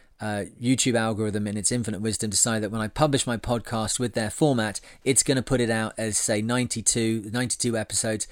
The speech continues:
ninety-two videos with no moving pictures, just me talking, doing the podcast, which buried that video so far down in the stack that it was never to see the light of, <laughs> uh, light of day again. So I shall keep trying to plug it a little bit.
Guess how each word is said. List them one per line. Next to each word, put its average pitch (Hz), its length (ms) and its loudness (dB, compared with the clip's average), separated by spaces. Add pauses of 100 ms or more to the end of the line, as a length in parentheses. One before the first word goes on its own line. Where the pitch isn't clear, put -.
(200)
ninety-two 131 540 2
videos 110 400 0
with 113 120 -4
no 131 380 2 (320)
moving 120 320 2
pictures, 107 440 0
just 101 200 -2
me 117 180 0
talking, 110 440 0
doing 110 200 0
the 104 80 -6
podcast, 104 580 -2
which 107 220 -4 (260)
buried 127 540 4
that 110 280 -2
video 113 360 2
so 143 340 6
far 127 300 2
down 117 200 2
in 110 80 -2
the 107 60 -2
stack 127 460 2 (300)
that 113 100 0
it 110 80 0
was 110 100 -2
never 117 220 2
to 104 60 4
see 117 160 4
the 113 60 0
light 107 300 0
of, 107 220 -2 (180)
<laughs> - 180 -20
uh, 135 180 4
light 131 280 6
of 117 180 2
day 117 220 6
again. 110 360 4
So 131 180 4
I 135 40 6
shall 139 140 2
keep 160 260 4
trying 135 280 2
to - 80 -16 (240)
plug 156 240 8
it 135 80 6
a 135 40 4
little 135 200 4
bit. 135 160 4